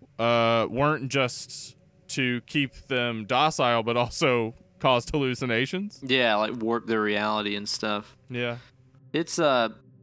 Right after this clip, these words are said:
Speaker 2: it, it is a really cool fucking movie, man.
Speaker 1: Yeah, I really enjoy this, uh, artistically, and I think, I think the story does come together in the end too.
Speaker 2: Yeah, and like I said, it is, it is such a simplistic story. It, it is really one of those that,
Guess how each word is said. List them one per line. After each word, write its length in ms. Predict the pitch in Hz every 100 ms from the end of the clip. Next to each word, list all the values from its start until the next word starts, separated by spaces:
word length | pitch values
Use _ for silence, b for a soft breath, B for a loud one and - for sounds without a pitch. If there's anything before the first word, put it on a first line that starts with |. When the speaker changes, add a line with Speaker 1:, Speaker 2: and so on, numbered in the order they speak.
| -
Speaker 2:
it, 180 | 175 190
it 120 | -
is 400 | 170 170 127 113
a 100 | 131
really 520 | 117 127 165 165 127
cool 320 | 113 - 113 101
fucking 360 | 117 110 -
movie, 320 | 92 85 82
man. 380 | 80 - - - -
Speaker 1:
Yeah, 300 | 196 135 - _ -
I 100 | 135
really 400 | 156 147 156 143 135
enjoy 300 | 123 123 120
this, 320 | 117 113 - 101
uh, 400 | 110 113 110 - _ _ _ _ -
artistically, 920 | 123 123 156 143 147 143 135 127 120
and 100 | 110
I 300 | 101 117 110
think, 360 | 101 127 120
I 80 | 113
think 220 | 117 135 131
the 80 |
story 320 | 113 127 117 107
does 240 | 110 101
come 220 | 113 104
together 380 | 101 104 104 104
in 100 | 98
the 140 | 98 104
end 220 | 95 92
too. 260 | 107 95 - _ B B B B -
Speaker 2:
Yeah, 240 | 196 214 180 -
and 160 | 214
like 180 | 254 254
I 60 | 180
said, 300 | - 131 120
it 180 | 131 180
is, 300 | 156 117 117 -
it 200 | 156 160
is 180 | 127
such 580 | - - 147 143 143 - -
a 140 | 120 120
simplistic 800 | - 120 107 113 110 - 117 -
story. 540 | - 107 95 98 104
It, 80 | 120
it 80 | 120
is 240 | 123 110
really 260 | 104 131 127
one 200 | 117 113
of 100 | 101
those 300 | 104 107 101
that, 240 | 101 95